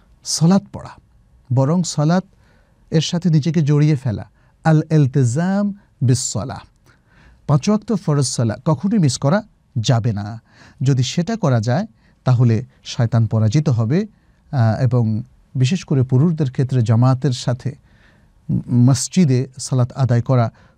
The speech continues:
খুবই গুরুত্বপূর্ণ। এখানে আমরা একটা হাদিস পাই যেটি ইবনে হিব্বান বর্ণনা করেছেন তার সহিহ হিব-, ইবনে হিব্বানের মধ্যে এবং,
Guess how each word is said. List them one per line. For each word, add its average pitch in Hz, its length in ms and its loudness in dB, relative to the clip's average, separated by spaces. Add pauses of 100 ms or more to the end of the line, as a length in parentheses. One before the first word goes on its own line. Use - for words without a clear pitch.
খুবই 147 360 0 (140)
গুরুত্বপূর্ণ। 127 720 0 (400)
এখানে 156 200 4
আমরা 151 160 2
একটা 135 160 -2
হাদিস 127 360 0
পাই 123 280 2
যেটি 120 220 0
ইবনে 117 280 0 (300)
হিব্বান 156 320 4
বর্ণনা 123 240 2
করেছেন 113 460 -2 (300)
তার 117 120 2
সহিহ 123 340 2
হিব-, 120 340 0
ইবনে 127 160 4
হিব্বানের 127 440 4
মধ্যে 110 380 -2 (460)
এবং, 113 420 2